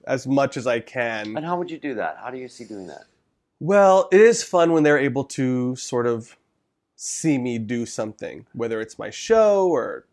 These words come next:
Speaker 1: you know, a T V gig, commercial, whatever it is. It's always fun to do that. Um, and, um, if I can financially, I, you know,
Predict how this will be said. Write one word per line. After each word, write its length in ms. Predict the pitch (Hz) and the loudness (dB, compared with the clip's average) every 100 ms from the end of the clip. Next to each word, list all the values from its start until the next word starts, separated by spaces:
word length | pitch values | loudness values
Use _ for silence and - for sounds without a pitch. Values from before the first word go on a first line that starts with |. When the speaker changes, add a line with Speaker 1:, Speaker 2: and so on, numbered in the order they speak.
| _ | _
Speaker 1:
you 100 | 113 | -16
know, 200 | 80 - - | -14 -16 -18
a 40 | - _ _ _ _ _ - | -20 _ _ _ _ _ -12
T 180 | 185 | -6
V 160 | 156 160 | -2 -2
gig, 300 | 127 131 117 | -2 -4 -4
commercial, 420 | - 117 127 - | -6 -6 -6 -4
whatever 220 | 123 123 120 | -4 -4 -4
it 40 | |
is. 60 | 123 | -6
It's 100 | 120 | -2
always 220 | 143 147 | -2 -2
fun 160 | 151 139 | -6 -8
to 60 | 127 | -8
do 200 | 117 117 | -6 -6
that. 460 | 104 104 104 - _ _ _ _ | -4 -4 -6 -12 _ _ _ _
Um, 640 | - 113 110 107 107 104 120 _ - - _ _ _ - | -4 -2 -2 -4 -8 -12 -16 _ -20 -20 _ _ _ -8
and, 680 | 120 117 113 110 110 110 107 | -4 -2 -4 -4 -6 -8 -6
um, 760 | 110 107 107 104 107 107 104 - _ _ _ _ | -4 -4 -4 -6 -10 -14 -18 -20 _ _ _ _
if 220 | 147 151 | -2 0
I 120 | 147 135 | 0 0
can 500 | - - 123 123 120 | -6 -4 0 0 -2
financially, 640 | 120 107 104 - 113 110 | -6 -6 -6 -8 -8 -6
I, 60 | 104 104 _ | -6 -8 _
you 80 | 107 | -10
know, 240 | 98 113 | -10 -12